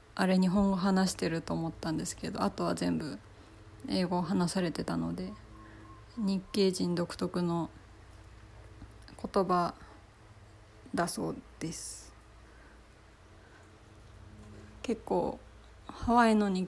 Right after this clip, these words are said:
系の方は、今の昭和を生きてた方に、なんだろう、価値観、価値観というか、雰囲気というか、使う言葉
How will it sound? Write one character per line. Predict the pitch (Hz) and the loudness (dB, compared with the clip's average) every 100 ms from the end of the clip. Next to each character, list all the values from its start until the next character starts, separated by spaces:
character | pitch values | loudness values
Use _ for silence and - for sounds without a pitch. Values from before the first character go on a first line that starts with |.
| - | -2
系 | 190 | 0
の | 185 180 | 0 0
方 | 196 190 185 | -2 0 0
は、 | - - - - - - - - - - - - | 0 -4 -14 -20 -20 -20 -20 -20 -20 -18 -18 -4
今 | 208 220 214 208 196 | 4 6 8 6 6
の | 190 185 180 170 - - - - - - | 4 2 2 2 -2 -8 -20 -20 -20 -8
昭 | - - 196 196 | 0 4 6 6
和 | 196 196 | 6 6
を | 196 | 6
生 | 196 | 4
き | - | 0
て | 196 | 0
た | 180 | 0
方 | 175 - - 180 180 175 - - - - - - - - - - - | -2 -4 2 4 4 2 -2 -10 -20 -20 -20 -20 -20 -20 -20 -14 -4
に、 | 214 202 202 185 - - - - - - - - - 220 208 | 2 4 4 0 -6 -18 -20 -20 -20 -20 -20 -20 -14 -6 -4
な | 190 | -4
ん | - | -4
だ | 170 | -4
ろ | - | -6
う、 | - | -6
価 | 202 | -6
値 | - - | -4 0
観、 | - 196 185 170 - - | 4 6 4 0 -4 -12
価 | - 196 | -10 -10
値 | - - | -8 0
観 | 226 220 | 2 2
と | 214 | 2
い | 185 | 0
う | 175 | 0
か、 | - 226 - - - - - - - - - - | -2 -6 -6 -14 -20 -20 -20 -20 -20 -20 -12 -2
雰 | 208 190 | 2 2
囲 | 185 | 0
気 | - | -2
と | 185 | -2
い | 165 | -2
う | 160 | -4
か、 | - - - - | -8 -10 -8 -8
使 | - 214 202 | -2 4 4
う | 196 | 4
言 | 202 - 196 | -2 2 4
葉 | 180 175 202 | 4 2 0